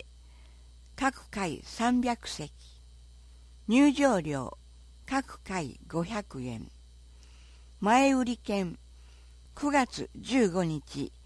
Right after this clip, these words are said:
月曜日、祝日から。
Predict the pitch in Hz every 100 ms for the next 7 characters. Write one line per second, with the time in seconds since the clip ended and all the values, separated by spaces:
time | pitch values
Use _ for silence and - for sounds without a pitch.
0 | - - - 185 202 - 269 247 170 135
1 | - - - - - 269 240 240 - 226
2 | 226 - - 175 170